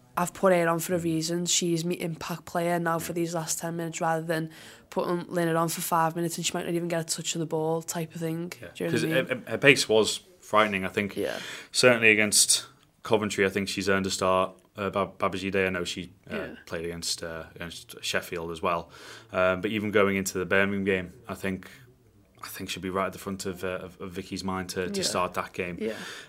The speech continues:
Speaker 2: Um, and overall, the game kind of did kind of fizzle out
Speaker 1: It
Speaker 2: in
Speaker 1: did,
Speaker 2: the end,
Speaker 1: yeah.
Speaker 2: la-, la-, last five minutes or so,
Speaker 1: Yeah.
Speaker 2: and that, that was frustrating. As I say, that maybe kind of influences my thinking about could she have gone for it a little bit more, but
Speaker 1: Yeah.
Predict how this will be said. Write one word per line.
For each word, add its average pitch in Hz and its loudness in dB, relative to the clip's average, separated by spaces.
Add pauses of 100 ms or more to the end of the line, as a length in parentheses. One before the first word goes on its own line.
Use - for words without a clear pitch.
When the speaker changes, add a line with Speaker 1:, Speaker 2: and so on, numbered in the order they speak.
Speaker 2:
Um, 95 4 (580)
and 117 4
overall, 107 10 (1040)
the 120 -4
game 135 8
kind 123 2
of 104 -6
did 110 -4
kind 95 -4
of 95 -12
fizzle 95 0
out 92 -2 (140)
Speaker 1:
It 202 -4
Speaker 2:
in 185 -4
Speaker 1:
did, 196 2
Speaker 2:
the 185 4
end, 196 2
Speaker 1:
yeah. 180 4
Speaker 2:
la-, - -2
la-, 95 -6
last - -2
five 92 4
minutes 92 -2
or 95 -4
so, 98 2
Speaker 1:
Yeah. 101 6
Speaker 2:
and 107 4
that, 113 4
that 123 12
was 110 6
frustrating. 107 2
As 98 -2
I 95 -6
say, 95 0
that 95 -2
maybe 98 -2 (1160)
kind - -6
of 104 0
influences 110 0
my 110 4
thinking 110 -2
about 107 4
could - -2
she - 0
have 113 0
gone 113 2
for 117 2
it 104 2
a - 2
little 113 2
bit 113 2
more, 117 2
but 101 4
Speaker 1:
Yeah. - -6